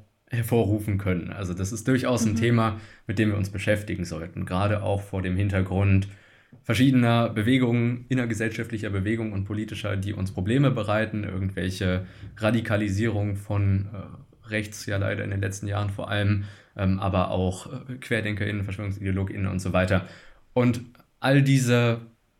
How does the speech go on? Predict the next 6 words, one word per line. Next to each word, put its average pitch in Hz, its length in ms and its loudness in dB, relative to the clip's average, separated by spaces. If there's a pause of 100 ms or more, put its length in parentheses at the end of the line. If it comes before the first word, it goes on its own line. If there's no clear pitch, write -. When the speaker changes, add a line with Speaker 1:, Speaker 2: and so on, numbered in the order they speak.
(200)
Speaker 1:
Probleme 123 520 4
sind 135 400 2
irgendwie 120 680 0
auf 98 220 -6
einen 107 440 -2
Mangel 123 600 2